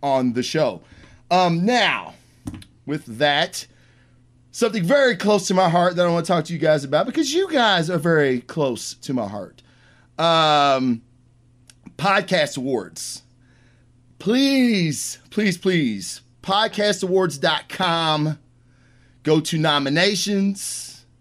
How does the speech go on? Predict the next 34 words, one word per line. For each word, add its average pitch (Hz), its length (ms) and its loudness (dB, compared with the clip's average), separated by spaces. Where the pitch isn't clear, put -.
then 175 240 2
go 160 240 4
to 147 420 2
hobbies 165 680 -2
and 151 240 0
games, 196 920 0
select 156 480 -2
the 151 60 -10
Blazing 151 420 0
Defender 147 340 -2
comic 170 340 -4
book 185 140 -6
report, 220 540 0
and 240 260 2
People's 220 400 -4
Choice. - 760 -2
People's 330 500 0
Choice 214 840 0
is 196 180 4
a 202 100 2
really, 262 680 -2
really 240 340 0
tough 202 260 0
category. 147 920 0
I 151 100 -4
would 170 340 -6
really, 262 260 0
really 233 280 0
dig 190 640 0
getting 180 260 0
the 170 60 2
People's 165 320 -4
Choice 170 260 -2
nomination. 110 640 -4